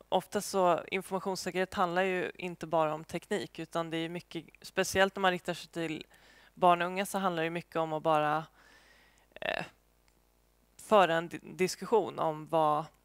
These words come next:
hur man hanterar sin information och vad man gör med den på internet.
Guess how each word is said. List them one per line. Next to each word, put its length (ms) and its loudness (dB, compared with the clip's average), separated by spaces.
hur 180 0
man 160 2
hanterar 280 -2
sin 180 -10
information 480 -6
och 100 -10
vad 180 0
man 120 -6
gör 300 -4
med 140 -6
den 180 -4
på 120 -12
internet. 600 -10